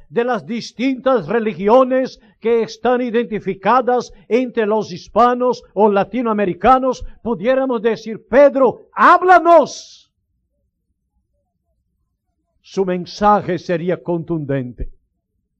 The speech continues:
su palabra sería oída, su verdad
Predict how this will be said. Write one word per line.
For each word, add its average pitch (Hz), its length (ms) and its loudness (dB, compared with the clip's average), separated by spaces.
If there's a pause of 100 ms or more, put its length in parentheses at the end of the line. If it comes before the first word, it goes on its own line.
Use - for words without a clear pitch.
(560)
su - 240 -8
palabra 240 600 4
sería 226 400 0
oída, 220 680 -2 (1700)
su 247 200 -8
verdad 220 840 2